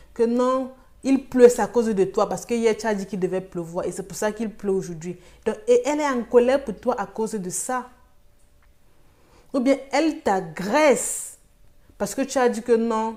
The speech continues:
il faut déjà que tu partes. Tu as des devoirs à faire. Pour elle, elle perçoit ça comme, « Je ne suis pas assez importante à tes yeux. Et du coup, tu veux me laisser dans mon coin, tu veux me laisser tranquille. » Alors que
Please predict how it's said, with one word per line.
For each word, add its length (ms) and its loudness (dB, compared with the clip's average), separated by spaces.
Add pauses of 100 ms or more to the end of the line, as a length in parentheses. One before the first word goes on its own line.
il 80 -4
faut 180 0
déjà 280 0
que 140 -8
tu 220 -10
partes. 580 -2 (600)
Tu 100 -6
as 80 0
des 120 2
devoirs 420 -2
à 80 -6
faire. 420 -2 (920)
Pour 220 -8
elle, 440 0 (160)
elle 200 0
perçoit 320 2
ça 180 -4
comme, « 360 -2 (480)
Je 140 -4
ne 120 2
suis 200 -2
pas 180 -2
assez 320 -2
importante 640 -4
à 100 -2
tes 160 -10
yeux. 540 -4 (540)
Et 120 -4
du 180 -6
coup, 460 -4
tu 160 -8
veux 260 2
me 140 4
laisser 380 -4
dans 180 -4
mon 180 -12 (100)
coin, 200 -4
tu 180 -10
veux 160 4
me 140 2
laisser 340 -4
tranquille. » 440 -12 (260)
Alors 280 2
que 240 6